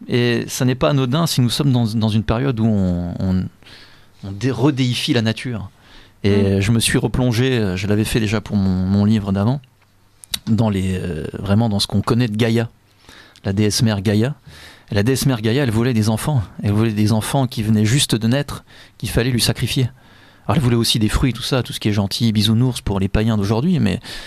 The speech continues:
Speaker 1: euh, nos amis païens qui nous écoutent, si vous l'êtes, normalement, vous devez s-, ce qui fait, ce,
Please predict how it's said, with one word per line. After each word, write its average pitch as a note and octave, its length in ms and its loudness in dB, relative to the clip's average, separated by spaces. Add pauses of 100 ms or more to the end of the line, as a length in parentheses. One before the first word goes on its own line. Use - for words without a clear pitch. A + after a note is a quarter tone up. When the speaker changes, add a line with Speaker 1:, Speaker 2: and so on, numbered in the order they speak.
(200)
Speaker 1:
euh, G2+ 80 2
nos G#2+ 180 2
amis A#2 160 2
païens B2+ 260 0
qui B2 140 -6
nous G#2+ 160 2
écoutent, E3+ 260 0
si - 120 0
vous G#2+ 120 4
l'êtes, D3 320 0
normalement, A2 380 2
vous A#2+ 100 2
devez G#2+ 140 -2
s-, - 140 -4 (420)
ce - 100 -10
qui D#3 120 0
fait, E3 280 2 (360)
ce, - 180 -4